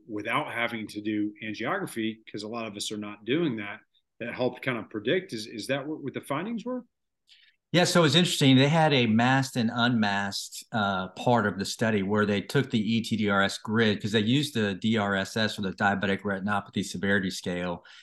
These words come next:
Speaker 2: They used the D R S S to grade these photographs. And what they did is they had the reading centers masked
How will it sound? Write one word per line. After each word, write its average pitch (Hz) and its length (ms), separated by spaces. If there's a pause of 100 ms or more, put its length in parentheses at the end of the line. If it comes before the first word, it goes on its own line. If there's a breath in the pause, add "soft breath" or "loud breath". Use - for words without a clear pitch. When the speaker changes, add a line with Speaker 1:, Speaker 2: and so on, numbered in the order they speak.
(140 loud breath)
Speaker 2:
They 110 80
used 127 300
the 110 80
D 107 200
R 98 160
S 98 220
S 104 520
to - 120
grade 101 300
these 95 180
photographs. 90 800 (600 loud breath)
And 113 120
what 113 100
they 113 80
did 113 220
is 107 120
they 104 120
had 101 240
the 95 100
reading 110 240
centers 98 500
masked 104 580